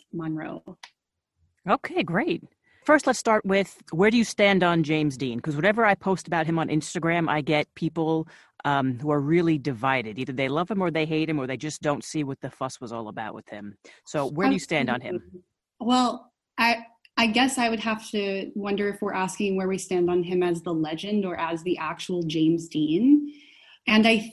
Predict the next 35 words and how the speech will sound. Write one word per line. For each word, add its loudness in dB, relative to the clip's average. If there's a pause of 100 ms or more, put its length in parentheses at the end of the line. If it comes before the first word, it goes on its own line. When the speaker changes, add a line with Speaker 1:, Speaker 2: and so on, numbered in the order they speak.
Speaker 1:
think 6
a 2
lot 2
of -2
people -2 (840)
have 2
a 4
reaction 0
to -2
the 0
legend 0
or 2
myth 2
of -4
him. 10 (220)
Speaker 2:
Right. 2
Speaker 1:
Uh, 2 (500)
and 4
I, 6
and 8
that 4
does 8
intertwine 6
with 2
him 4
too. 0
Those -2
two -2
things 0
bleed 0
together -2
in 2
and 2
out. 0
But -2